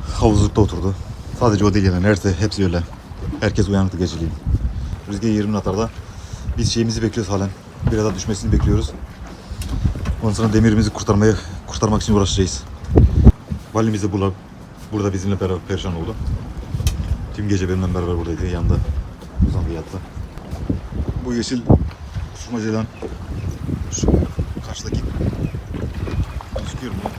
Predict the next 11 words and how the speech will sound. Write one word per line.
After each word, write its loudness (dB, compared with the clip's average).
Evet, -8
şu -2
karşıdaki -8
kırmızı -8
tutmaca, -4
şu -2
küçük -2
olan. -4
Şöyle -8
göstereyim. -8
Şu, -4